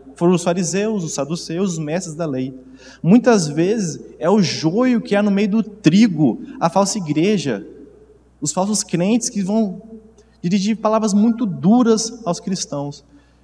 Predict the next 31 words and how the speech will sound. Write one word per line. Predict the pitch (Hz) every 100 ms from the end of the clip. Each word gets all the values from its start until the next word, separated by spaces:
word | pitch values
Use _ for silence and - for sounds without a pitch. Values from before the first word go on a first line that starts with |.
| -
O | -
presbítero | 180 190 214 196
Eduardo | 196 202 202
falou | 202 196 196 175 - -
mu-, | 156 190 196 -
de | -
forma | 190 196
muito | 202 202
interessante: | 208 208 202 208 208 214 208 -
os | 170
lobos | 151 170 214 180 165 - - - -
que | 185
às | 180
vezes | 196 180 - -
estão | - 214 226 160 - -
já | 131 160 190
na | 180
igreja, | 147 135 156 139 120 - - -
esses | 160 220 226 185
que | - - - 160 139 _ _ _ _
perseguem, | 180 180 - 180 185 180
às | 113 156
vezes, | 180 175
duramente | - 131 202 220 170 170 208 - - - - -
a | -
nós, | 156 156 180 170
que | 175
são | 156 180
os | 160
verdadeiros | 170 165 175 185
filhos. | - 160 139 123 -